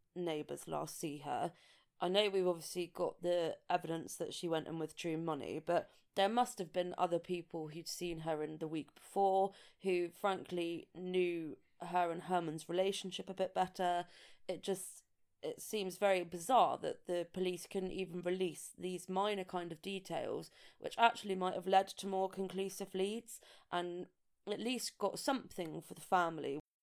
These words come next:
Whether they actually found a suspect and a conviction, it would be really nice for the family to have just any idea what might have happened in that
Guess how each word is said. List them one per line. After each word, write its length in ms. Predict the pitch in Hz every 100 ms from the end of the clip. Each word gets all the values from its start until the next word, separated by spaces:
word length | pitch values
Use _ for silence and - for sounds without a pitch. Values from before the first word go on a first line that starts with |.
| _ _ _ - 220
Whether 220 | 240 208
they 180 | 190 180
actually 360 | 165 - 180
found 280 | 170 180 170
a 40 |
suspect 720 | 165 226 - - 165 - - -
and 260 | 165 160 -
a 60 |
conviction, 840 | 180 - 180 208 - - 175 170 170 - - - -
it 140 | 196
would 200 | 185 185 -
be 320 | 208 185 185 -
really 340 | 190 254 185
nice 440 | 196 233 175 165
for 100 | -
the 220 | 165 170 160 - -
family 380 | 175 170 170 160
to 120 | 165
have 180 | 180 175
just 220 | 214 202 -
any 200 | 202 220
idea 460 | 208 202 190 202
what 180 | 196 190
might 180 | 180 180
have 100 | 180
happened 400 | 175 - 190 170
in 140 | 175
that 200 | 175 170